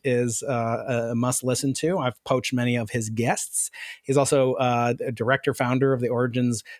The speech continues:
Project Foundation, uh, which I'll put links to in the show notes. Um, but the last thing I wanna say just before we move from, uh, really the hard science, the big picture questions, I, I've started to think a lot, Lawrence, about,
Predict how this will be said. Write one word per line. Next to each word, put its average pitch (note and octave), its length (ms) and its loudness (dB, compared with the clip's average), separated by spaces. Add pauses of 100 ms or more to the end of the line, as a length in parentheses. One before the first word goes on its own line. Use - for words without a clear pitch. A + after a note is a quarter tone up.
(100)
Project B2 500 2
Foundation, D#3+ 800 2
uh, B2+ 320 0
which A#2+ 320 -2
I'll A2+ 160 -2
put B2 220 -2
links C3 280 0
to C#3 160 2
in A#2+ 120 0
the G2 80 -2
show C3 240 0
notes. A3 340 -4 (460)
Um, C#3+ 300 4 (240)
but D#3+ 220 2 (100)
the D#3+ 140 2
last C4+ 240 2
thing A#3 100 0
I A3 40 4
wanna G#3+ 100 2
say G3+ 180 4
just E3+ 240 -2
before D#3+ 240 2
we D3+ 120 6
move D3 300 4
from, C3 400 4
uh, A#2 340 0
really D#3+ 220 4
the A2+ 120 -2
hard D#3+ 280 2
science, C#3+ 380 2
the A2+ 80 -10
big C3+ 200 0
picture C#3 280 -4
questions, C3 480 -4 (640)
I, - 180 4
I've B3 140 4
started D#4+ 240 0
to - 60 -10
think G3 120 -2
a D#3 60 4
lot, C3+ 400 2
Lawrence, G#2 460 -8
about, C3+ 580 4